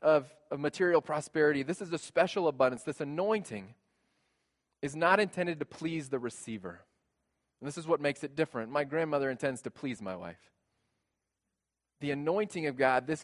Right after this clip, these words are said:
gift, is not intended to please the receiver, but to seal and set them apart. So Jesus came to give life, it said, to give abundant life. And so in surrender to Jesus, the scripture teaches that we are sealed with the Holy Spirit. We are anointed with the Holy Spirit.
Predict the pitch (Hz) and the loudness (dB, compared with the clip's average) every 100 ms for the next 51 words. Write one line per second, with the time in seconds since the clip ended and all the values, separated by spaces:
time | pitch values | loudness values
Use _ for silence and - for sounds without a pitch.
0 | 135 180 175 - - _ 135 151 175 208 | -2 2 2 0 -20 _ -8 -2 -2 -2
1 | - 180 165 151 - 156 180 170 170 156 | -2 -4 -4 -8 -8 -8 -8 -4 -4 -4
2 | - 170 175 151 - 127 - 175 180 170 | -4 -4 -2 -2 -4 -14 -14 -4 0 2
3 | 131 - 147 - 127 110 - 120 95 - | 0 0 -4 -4 -6 -6 -2 0 -2 -4
4 | _ _ _ _ _ _ _ _ _ _ | _ _ _ _ _ _ _ _ _ _
5 | _ 147 135 196 170 - 160 143 135 123 | _ -8 -4 -4 -4 -2 -2 0 0 0
6 | 123 147 143 - - - 123 127 131 120 | 2 4 2 0 -6 -2 -2 0 0 -2
7 | 117 139 151 143 113 113 110 - - _ | 4 4 4 0 0 0 -2 -6 -20 _
8 | _ _ _ _ - - 151 175 165 - | _ _ _ _ -16 -10 0 0 0 0
9 | 175 160 214 208 170 175 208 160 165 - | 0 4 4 4 2 -2 -4 -4 -10 2
10 | 214 - - 214 185 156 180 175 160 127 | 2 2 -4 -4 -4 -4 -2 0 0 -2
11 | - - 240 214 127 107 135 151 156 170 | -6 -10 -4 0 0 0 -2 0 2 2
12 | 160 - 180 147 165 156 139 147 190 226 | 0 2 2 2 2 4 2 0 0 0
13 | 208 143 135 135 143 156 160 143 - 160 | 0 -4 -2 0 2 0 -2 -4 0 0